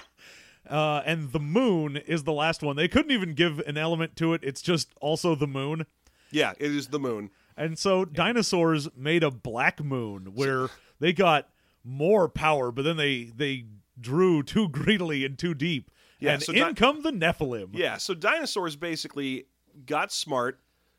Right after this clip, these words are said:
Speaker 2: and decided that the moon was radiating magic that felt real good. Like
Speaker 1: They
Speaker 2: the
Speaker 1: were like,
Speaker 2: dinosaurs
Speaker 1: "Oh, this gives us super intelligence magic."
Speaker 2: So they were like, "Well, we can use more magic to create a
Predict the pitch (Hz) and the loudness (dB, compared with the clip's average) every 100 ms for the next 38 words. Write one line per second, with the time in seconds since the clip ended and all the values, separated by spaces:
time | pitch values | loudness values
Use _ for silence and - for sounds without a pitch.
0 | _ - 135 135 139 143 175 160 147 127 | _ -6 -4 -4 -4 -2 2 2 2 -2
1 | 127 135 127 _ _ _ 143 147 165 233 | 0 -2 -2 _ _ _ -6 -2 0 0
2 | 226 117 - 151 165 151 - 147 170 185 | -4 -8 -18 -8 -6 -6 -8 -8 -4 -2
3 | 190 185 175 156 139 135 147 156 135 175 | -2 -2 -2 -2 -2 -2 -6 -8 -2 0
4 | 135 135 117 110 87 - _ _ _ _ | 0 -2 -4 -6 -12 -14 _ _ _ _
5 | - 139 170 160 180 214 220 180 220 - | -6 -2 2 4 4 6 6 6 2 0
6 | 233 175 190 - - _ _ - - 208 | -4 -2 -4 -6 -16 _ _ -12 -2 -2
7 | 196 185 160 147 147 151 143 208 160 123 | 2 4 4 0 -4 -6 -2 0 0 -4
8 | - 127 110 101 85 _ - - 160 143 | -8 -10 -10 -12 -18 _ -14 -2 0 0
9 | 165 202 202 160 - 156 165 143 175 190 | 2 2 2 0 -2 0 0 0 -4 -6
10 | 160 190 160 131 135 214 226 139 123 131 | -8 -8 -6 -4 -2 0 0 -2 -2 -4
11 | 139 151 - 180 185 131 | -8 -10 -4 0 2 0